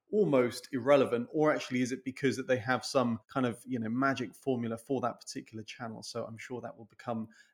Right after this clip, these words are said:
evident in due course. So, Jo, you're known, as I'm sure you won't mind,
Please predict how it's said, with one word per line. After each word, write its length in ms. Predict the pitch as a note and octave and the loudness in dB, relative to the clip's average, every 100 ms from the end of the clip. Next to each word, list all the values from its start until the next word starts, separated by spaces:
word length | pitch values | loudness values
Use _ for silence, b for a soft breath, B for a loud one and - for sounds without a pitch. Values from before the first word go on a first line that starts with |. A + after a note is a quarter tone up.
| b | b
evident 400 | C#3 B2 B2 A#2 - | 0 2 0 0 0
in 280 | C3 A#2 - | 0 0 2
due 220 | D#3 C3+ | 4 4
course. 520 | - D#3 A#2 - - - b b | 4 2 2 0 -10 -12 b b
So, 440 | - G#3 F#3+ F#3+ F#3+ - _ _ _ - | 0 6 6 6 0 -12 _ _ _ 2
Jo, 380 | F3+ C3 A2+ A2 - - | 8 10 8 2 -8 -2
you're 640 | D#3 G3+ G3 F3+ D3+ - - - | 8 10 10 10 6 2 -10 -6
known, 720 | C3 C#3 B2 A#2 A#2+ A#2+ A#2+ - - | 4 8 8 8 4 -2 -6 -12 -14
as 100 | A#2+ | -10
I'm 80 | A#2+ | -8
sure 160 | - | -4
you 100 | A#2+ | -2
won't 120 | A#2+ | 0
mind, 220 | A#2+ B2 | 0 -2